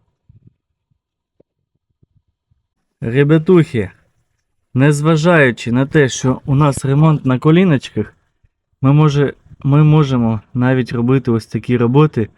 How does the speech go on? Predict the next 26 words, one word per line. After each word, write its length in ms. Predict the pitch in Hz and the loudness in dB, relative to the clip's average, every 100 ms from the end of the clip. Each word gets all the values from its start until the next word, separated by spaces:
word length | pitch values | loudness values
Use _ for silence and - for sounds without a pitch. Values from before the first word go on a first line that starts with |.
| _ _ _ _ _ _ _ _ _ | _ _ _ _ _ _ _ _ _
середньої 880 | - - 143 151 143 120 117 117 113 | -8 0 2 2 0 0 2 2 2
важкості, 800 | 127 147 - - 104 - 98 | 0 -2 -4 -12 -12 -10 -10
так 220 | 92 101 - | -10 -12 -12
сказати. 520 | - 107 104 98 _ _ _ _ _ - | -6 -4 -4 -6 _ _ _ _ _ -2
Тому 220 | 117 123 | 0 0
що 160 | - | -2
це 200 | 110 - | -8 -6
дуже-дуже 1200 | 104 107 117 160 165 156 131 110 101 117 135 117 | -8 -8 0 4 6 4 2 -2 0 0 0 0
незручно, 640 | 107 107 127 170 160 104 95 _ _ _ _ _ | -2 -2 0 -2 -2 -8 -10 _ _ _ _ _
але 240 | - 117 139 | -4 0 0
це 160 | - | -2
вже 180 | 127 120 | -4 -2
вишня 420 | 123 120 113 113 | -2 -4 -4 -2
вода. 280 | 110 104 95 | -2 -2 -4
Так, 380 | - 120 98 - _ _ _ - | -4 -4 -4 -14 _ _ _ -8
е, 260 | 110 110 107 | 0 2 0
що 200 | - 165 | 0 2
я 140 | 160 | 2
зробив? 500 | 135 143 139 123 104 _ _ _ _ _ _ _ - | 2 0 0 0 -2 _ _ _ _ _ _ _ -2
Коротше, 340 | 117 123 120 | -2 -2 -4
піддомкратів 920 | 120 127 127 127 127 127 113 101 - _ _ _ _ - | -2 0 0 0 0 0 -2 -8 -10 _ _ _ _ -8
для 200 | 101 107 | -4 -2
своєї 380 | - 117 113 110 | 0 2 2 2
безпеки, 640 | 107 - 117 117 110 101 | -2 -2 0 0 -2 -6
щоб 260 | - 104 | -4 -8
там 300 | - 101 98 | -4 -4 -4